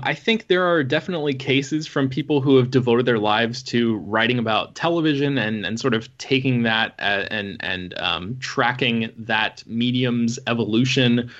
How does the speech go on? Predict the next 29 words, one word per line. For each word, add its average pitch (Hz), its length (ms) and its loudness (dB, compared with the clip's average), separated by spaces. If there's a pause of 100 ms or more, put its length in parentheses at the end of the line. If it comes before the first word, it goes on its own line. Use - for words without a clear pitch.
(160)
over 127 180 4
the 123 80 4
years 117 460 4
and, 104 340 -4
you 110 60 -4
know, 104 100 -4
the 113 140 0
rise 110 540 2
of, 104 380 -4 (140)
uh, - 180 -10
peak 143 260 -6
T 165 120 2
V 175 260 4
and 127 120 4
the 117 40 2
golden 160 280 4
age 147 160 0
of, 131 240 -2
of 131 120 -6
television 160 440 0
and 131 100 2
all 131 80 4
this 131 140 0
stuff. 131 240 0
Like, 117 160 -2
I, 127 160 2
I - 40 -8
feel 160 180 -2
like 131 160 0